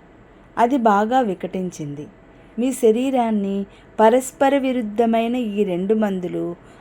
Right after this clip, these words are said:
అతలాకుతలం చేశాయి, అందుకే మీకు హార్ట్ అటాక్ వచ్చింది," అన్నాడు. "మీకు యవ్వని గుళికలు అవసరం ఎందుకు వచ్చింది? మీకు గర్ల్ ఫ్రెండ్ ఉందా?" డాక్టర్ గారు సూటిగా అడిగిన ప్రశ్నకి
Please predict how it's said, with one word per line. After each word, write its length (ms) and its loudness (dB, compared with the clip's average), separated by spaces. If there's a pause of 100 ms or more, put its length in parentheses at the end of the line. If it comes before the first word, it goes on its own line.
(120)
అతలాకుతలం 880 0
చేశాయి, 440 -2 (400)
అందుకే 440 -4
మీకు 480 -2
హార్ట్ 360 -4
అటాక్ 380 -8
వచ్చింది," 540 -6
అన్నాడు. 420 -4 (1400)
"మీకు 260 2
యవ్వని 460 6
గుళికలు 460 2
అవసరం 560 2
ఎందుకు 420 2
వచ్చింది? 540 -2 (380)
మీకు 240 0
గర్ల్ 400 4
ఫ్రెండ్ 300 2
ఉందా?" 420 0 (560)
డాక్టర్ 440 4
గారు 300 2
సూటిగా 540 2
అడిగిన 280 2
ప్రశ్నకి 720 -2